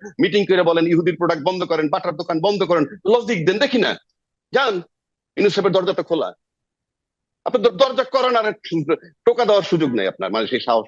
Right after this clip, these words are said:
নাই। আবার আসছি আপনার সেই জায়গাটায়, ইউনূস সাহেব পাঁচ বছর থাকুক। এই পাঁচ বছর থাকলে যে ভয় ঢোকে রাজনীতিবিদদের,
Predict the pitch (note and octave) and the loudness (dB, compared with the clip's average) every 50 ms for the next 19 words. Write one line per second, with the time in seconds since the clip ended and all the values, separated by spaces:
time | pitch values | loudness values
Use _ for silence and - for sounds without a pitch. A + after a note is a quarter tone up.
0 | - - - B1 - _ _ _ _ _ _ _ _ _ _ _ _ _ _ _ | -6 -12 -14 -14 -16 _ _ _ _ _ _ _ _ _ _ _ _ _ _ _
1 | _ - C#3+ C#3+ C#3 C3+ A2+ - - A#2+ G#2+ - A2 G#2 - D#3 D3+ B2+ B2+ A2+ | _ 0 0 2 2 0 0 -2 -2 -4 -4 -2 -4 -2 -2 -2 0 2 2 0
2 | G2+ F2 - E2+ D#2 - - _ - F2+ - - D3+ D#3+ C#3 - C#3+ B2+ - - | 0 0 -2 -4 -6 -6 -10 _ -20 -14 -2 0 2 2 2 0 -2 -2 0 -2
3 | C#3 C#3 A2+ A#2+ A2 - G#2 - G2+ G2 - F#2+ - - - - - F#3 G#3 - | -2 0 0 -2 -2 -2 -6 -8 -8 -6 -6 -6 -10 -10 -12 0 2 2 4 4
4 | G#3 G#3 G3+ G3 A#3+ F3 A3 A#3 - G#3+ G3+ A3+ B3 G3 G#3+ A#3+ - - F#3 A#3 | 2 2 2 0 0 0 0 0 0 0 0 2 0 2 2 2 2 2 0 0
5 | A#3 B3+ B3+ A#3+ A#3 A#3 A3 G3+ G#3 A3 A3 G#3+ F3 F#3 D3+ C3 C3 B2 G2+ | -2 -4 -4 -2 0 0 0 -2 -4 -4 -4 -2 -4 -4 -4 0 0 0 0